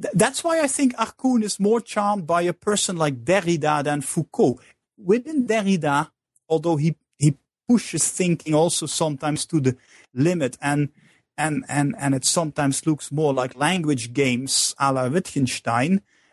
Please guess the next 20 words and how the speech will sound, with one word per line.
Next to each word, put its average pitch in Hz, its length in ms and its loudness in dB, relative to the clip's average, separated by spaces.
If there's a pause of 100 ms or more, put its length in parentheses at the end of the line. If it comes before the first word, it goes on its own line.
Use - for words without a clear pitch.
(160)
um, 160 580 0 (260)
Derrida 190 920 2 (440)
is 170 300 2
less 180 320 -2
of 156 160 -2
a 151 60 -2
nihilist 143 840 -2
than 135 360 0
Foucault, - 540 0
for - 220 -4
example, 143 520 0
who 165 120 2
reduces 165 520 -2
everything 165 500 0
to 175 180 0 (600)
pure 226 240 2
power 101 460 -2
games. 95 600 -4
With 143 200 -2
Derrida, 156 680 0